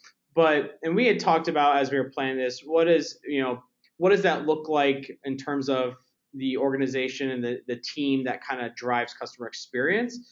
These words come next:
But then there's also the idea of, of what other functions might roll up to the chief customer officer.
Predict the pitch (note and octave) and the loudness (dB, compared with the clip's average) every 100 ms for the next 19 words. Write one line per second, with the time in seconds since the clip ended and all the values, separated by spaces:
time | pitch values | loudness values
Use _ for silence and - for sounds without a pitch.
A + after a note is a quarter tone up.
0 | _ _ F3+ F3+ B3+ B3 G3+ F#3 F3+ F#3+ | _ _ -2 0 4 4 4 2 2 0
1 | F3+ D#3 D3 C#3 C#3+ D3 D3 D3 C#3 C3+ | 0 2 0 0 0 0 0 0 0 0
2 | - _ _ _ _ _ - - - F3 | -4 _ _ _ _ _ -10 -10 -2 0
3 | F#3+ F3+ G#3 C#4+ C4 F3 - - D#3 D#3+ | 0 2 2 4 2 2 0 -4 -2 -2
4 | E3+ D#3+ C#3+ D3 C#3+ C#3+ C#3+ C#3 C3 C3 | -2 -4 -4 -4 -4 0 2 2 0 -4
5 | - C3+ B2 _ - C#3 C3+ C#3 B2 - | -10 -6 -6 _ -6 -6 -4 -6 -6 -8
6 | B2+ A#2+ A#2 - A#2+ - A2+ G2 | -4 -4 -4 -6 -10 -8 -10 -10